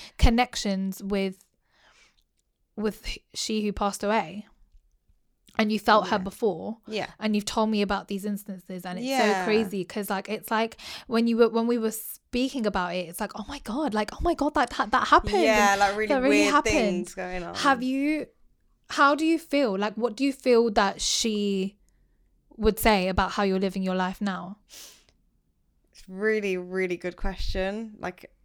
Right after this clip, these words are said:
Speaker 2: it's such a good question 'cause my current partner, we speak about her a lot.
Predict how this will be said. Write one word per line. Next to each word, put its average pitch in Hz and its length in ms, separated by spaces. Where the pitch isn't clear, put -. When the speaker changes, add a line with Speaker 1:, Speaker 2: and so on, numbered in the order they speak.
Speaker 2:
it's 156 140
such 190 320
a 190 60
good 180 160
question 165 440
'cause 175 520
my 202 200
current 202 360
partner, 165 300
we 175 140
speak - 340
about 170 240
her 165 240
a 165 40
lot. 156 360